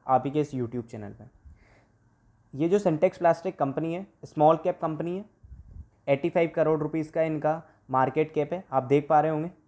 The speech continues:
और इनकी जो इस कंपनी की ओपनिंग हुई थी आज पन्द्रह मई दो हज़ार बीस को, एक रुपये तीस पैसे पे थी।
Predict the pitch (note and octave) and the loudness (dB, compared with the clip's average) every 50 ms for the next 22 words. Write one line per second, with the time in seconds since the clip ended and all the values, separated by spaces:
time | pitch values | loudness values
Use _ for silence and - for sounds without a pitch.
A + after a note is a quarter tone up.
0 | _ _ _ _ _ _ _ _ _ _ _ - D3 E3+ F#3 F#3 F3 E3+ D#3+ F#3 | _ _ _ _ _ _ _ _ _ _ _ 2 2 2 4 2 0 -2 -4 -6
1 | F#3+ D#3+ E3 E3+ F3 F#3+ G#3 - _ _ _ - E3 D#3+ - - D#3+ D3 C#3+ C#3 | -4 -2 -2 -4 -4 -6 -10 -16 _ _ _ -10 -10 -10 -6 -4 -4 -4 -2 -2
2 | E3 E3 E3 D3+ D3 D#3+ E3+ F#3 F#3+ _ _ _ _ _ _ - D#3+ D#3 D3+ E3 | -2 -2 -2 -2 -2 -4 -6 -6 -10 _ _ _ _ _ _ 2 2 2 2 2
3 | F3 G3+ G3 F3 E3 D#3 D#3 E3 E3+ E3+ - - C3+ B2+ C3+ C#3+ - - _ _ | 2 2 4 4 2 2 0 -2 -4 -4 -2 -2 0 2 0 0 -2 -6 _ _
4 | _ _ _ - C3+ C3+ C#3+ D3+ D#3+ D#3+ D3+ D3+ D#3+ D#3+ C3+ C#3 C#3+ C#3+ C#3 D3 | _ _ _ -4 -2 2 4 4 4 4 4 2 0 0 2 2 4 4 4 2
5 | C#3+ C3+ B2+ C3 C#3+ C#3+ - - D3 D3+ - - _ _ _ - D3+ D3+ D3 D#3 | 2 2 0 -2 -2 -4 -6 -8 -10 -10 -10 -14 _ _ _ -2 -2 -2 -2 -2
6 | D3+ E3 D#3+ D3+ D3 D3 D3 - - D#3 D3+ D#3+ D3 D#3 D3+ D3+ D#3+ E3+ | -2 -2 -4 -2 -2 -4 -2 -2 -2 -2 -2 -2 -4 -4 -6 -6 -8 -14